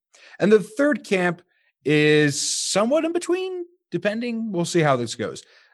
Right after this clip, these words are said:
Uh, so long as there are nation states, whether those governments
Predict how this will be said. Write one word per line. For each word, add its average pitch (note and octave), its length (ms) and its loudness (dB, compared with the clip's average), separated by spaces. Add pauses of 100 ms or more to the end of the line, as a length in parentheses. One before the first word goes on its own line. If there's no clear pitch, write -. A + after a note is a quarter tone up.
Uh, B2 180 4
so D#3+ 180 0
long D#3+ 280 4
as D#3 160 2
there C3 240 2
are A#2 460 2 (120)
nation F#2+ 680 -4
states, - 720 -12 (320)
whether A#2+ 680 2 (240)
those A2 220 2
governments A2 320 0